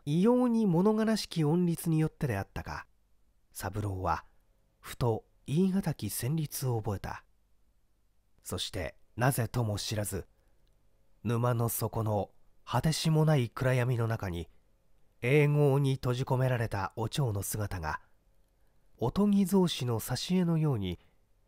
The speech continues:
気味悪く、物悲しく、あるいは懐かしく、彼の心に描き出されるのであった。九、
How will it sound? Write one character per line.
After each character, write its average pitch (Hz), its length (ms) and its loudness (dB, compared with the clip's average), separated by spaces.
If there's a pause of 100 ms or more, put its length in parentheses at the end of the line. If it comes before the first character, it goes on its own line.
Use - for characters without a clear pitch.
(320)
気 - 140 -6
味 107 220 -2
悪 104 240 -2
く、 - 260 -12 (960)
物 120 420 0
悲 120 160 0
し - 160 -8
く、 - 200 -10 (760)
あ 123 180 2
る 190 120 4
い 127 140 0
は 90 240 -2 (160)
懐 104 180 -4 (120)
か - 120 -2
し - 120 -6
く、 - 240 -14 (1080)
彼 123 280 0
の 80 300 -4
心 107 400 -4
に 82 280 -8 (320)
描 110 300 -4
き 127 200 -6
出 117 120 -2
さ 110 160 -6
れ 113 100 -2
る 95 100 -6
の 78 140 -6
で 73 120 -6
あ 71 80 -8
っ - 40 -20 (160)
た。 76 260 -10 (4000)
九、 113 340 2